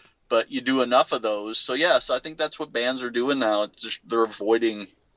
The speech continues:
the early week gigs 'cause those are tough, you know. Um, so for everybody, un-, unless you're the, the Motley Crue of the world.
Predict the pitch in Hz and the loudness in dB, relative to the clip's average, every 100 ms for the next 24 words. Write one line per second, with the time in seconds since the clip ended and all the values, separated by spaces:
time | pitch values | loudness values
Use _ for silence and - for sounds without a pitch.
0 | _ _ _ _ _ - _ - 110 117 | _ _ _ _ _ -20 _ -6 2 2
1 | 107 110 101 110 - - - _ - - | 2 0 -4 -6 -8 -12 -14 _ -6 6
2 | 120 110 - 113 107 120 123 - 123 160 | 6 6 2 2 4 4 2 0 4 4
3 | - - - _ _ _ _ _ _ _ | 2 -14 -20 _ _ _ _ _ _ _
4 | _ 85 87 90 87 _ _ _ - - | _ -12 -8 -8 -8 _ _ _ -20 -16
5 | - - - _ _ _ _ - - 107 | -14 -16 -20 _ _ _ _ -6 0 0
6 | - 113 123 131 113 101 98 98 90 _ | 0 4 6 6 2 2 0 -4 -12 _
7 | - 98 95 98 98 104 101 113 107 104 | -16 -16 -14 -12 -4 -2 0 0 0 -2
8 | 101 101 98 - 104 107 - 123 98 101 | -4 -6 -6 -8 0 2 2 0 0 2
9 | 101 | 2